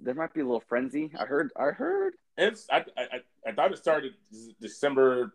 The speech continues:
Speaker 2: first, December
Speaker 1: Uh,
Speaker 2: second, so tomorrow.
Speaker 1: just tomorrow. Freddie Freeman, I don't know. We've been streaming, or we've been, uh, recording. I might hop on Twitter and see he, he might sign to the Dodgers. I don't
Speaker 2: Yeah.
Speaker 1: know.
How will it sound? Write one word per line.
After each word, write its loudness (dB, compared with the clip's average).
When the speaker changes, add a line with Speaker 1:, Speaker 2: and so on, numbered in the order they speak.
Speaker 2:
first, 2
December -2
Speaker 1:
Uh, 6
Speaker 2:
second, 4
so -4
tomorrow. 2
Speaker 1:
just -8
tomorrow. 4
Freddie 4
Freeman, -4
I -2
don't -2
know. -4
We've -6
been -6
streaming, -2
or -2
we've -2
been, -2
uh, -2
recording. -6
I -6
might 0
hop 2
on 2
Twitter -2
and -8
see -2
he, -14
he -10
might -2
sign 0
to -6
the -2
Dodgers. -2
I -12
don't -8
Speaker 2:
Yeah. 0
Speaker 1:
know. -8